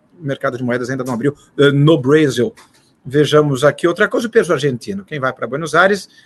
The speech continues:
não tem nada a perder, porque lá continua zero cinco centavos, né? Cinco centavos está o peso argentino. Vejamos as commodities. As commodities,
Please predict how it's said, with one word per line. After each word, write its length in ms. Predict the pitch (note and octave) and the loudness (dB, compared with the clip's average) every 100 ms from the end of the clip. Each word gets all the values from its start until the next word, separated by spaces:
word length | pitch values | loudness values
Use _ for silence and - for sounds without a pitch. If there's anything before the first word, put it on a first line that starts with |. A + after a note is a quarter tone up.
| _ | _
não 100 | D#3 | -8
tem 140 | D3+ F3+ | -4 0
nada 240 | C#3 C#3+ | 0 0
a 20 | |
perder, 420 | C#3 F3 C#3+ F#3 | -2 -4 2 2
porque 240 | G#3+ F#3+ D#3+ | 2 -6 -2
lá 160 | D3+ | -2
continua 420 | D#3 E3 - D3+ D#3 | -2 -10 -12 -6 -4
zero 320 | B2 D3+ C#3+ | 0 -2 -2
cinco 460 | - - D#3+ D#3 | -10 -8 -8 -8
centavos, 880 | C#3 - C#3 - F#3+ - _ _ _ _ | -12 -8 -8 -10 -14 -16 _ _ _ _
né? 260 | D#3 G3 F#3+ _ _ | -8 -6 -8 _ _
Cinco 300 | - - G3+ | -8 -2 -2
centavos 580 | - D#3 B2+ C#3 C3 A#2+ | -4 -8 -2 0 0 -2
está 440 | A#2 - C3 C3 - _ _ | -10 -6 -2 -2 -4 _ _
o 100 | A3 | -2
peso 540 | G#3+ F3+ F3 D3+ D#3+ - | 2 4 4 4 -2 0
argentino. 720 | E3 C#3+ C#3+ B2 - A2 G2 _ _ _ _ _ _ _ _ - | -2 0 -2 -4 -6 -8 -8 _ _ _ _ _ _ _ _ -6
Vejamos 840 | B2 D3+ E3 G#3 G3+ F3+ - - _ _ _ _ _ | 0 2 2 2 2 0 0 -12 _ _ _ _ _
as 400 | - F3 G3 - | -2 0 0 -2
commodities. 1040 | - G3+ E3+ C#3+ D#3 A#2+ G#2 G2 - - - | -4 -2 -2 0 -2 -2 -8 -16 -18 -20 -18
As 140 | - - | -16 -4
commodities, 960 | A#3 A3 B3+ A#3 A#3 B3 A#3 - - | 0 2 0 0 -4 -4 -4 -6 -14